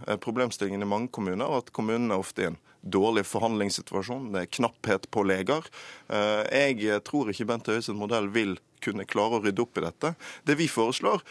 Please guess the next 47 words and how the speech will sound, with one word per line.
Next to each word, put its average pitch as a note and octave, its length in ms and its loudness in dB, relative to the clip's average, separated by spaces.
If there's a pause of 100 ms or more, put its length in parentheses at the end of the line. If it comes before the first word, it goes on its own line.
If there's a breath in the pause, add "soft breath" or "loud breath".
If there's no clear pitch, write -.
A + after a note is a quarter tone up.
(200 loud breath)
er D3+ 80 4
jo C3+ 80 4
noe C3 240 2
annet C3 320 2
enn G2 160 0
det C3+ 160 0
den A2+ 80 0
rødgrønne G#2+ 420 0
regjeringen G2+ 380 2
gjorde. F#2+ 280 0
Vi B2+ 60 -2
foreslår A#2+ 480 0
å - 60 -8
trappe - 340 -8
videre A#2 280 2
opp - 160 -6
med A#2+ 100 -2
et - 80 -20
landsomfattende F#2+ 720 -4
statlig - 520 -2
tilsyn, - 400 -4 (160)
pålagt G2 640 2
av A2 180 2
regjeringen F#2 480 0
og F2+ 80 -6
Stortinget. B2+ 560 -4 (420 loud breath)
Eh, A#2 240 0
det A#2 460 4
er F#2+ 80 2
det B2 340 4
vi G#2 180 2
nå A#2 220 2
kan G#2 220 0
gjøre F#2 260 0
for - 140 -6
å F2 100 -4
få - 140 -6
klarhet A2+ 400 0
i E2 60 -2
dette, E2+ 180 -4
og D3+ 80 4
jeg D#3 80 2
mener A2+ 200 0
at E3+ 120 -4
høyresiden G2+ 840 0
burde G#2 260 -2
støtte - 400 -2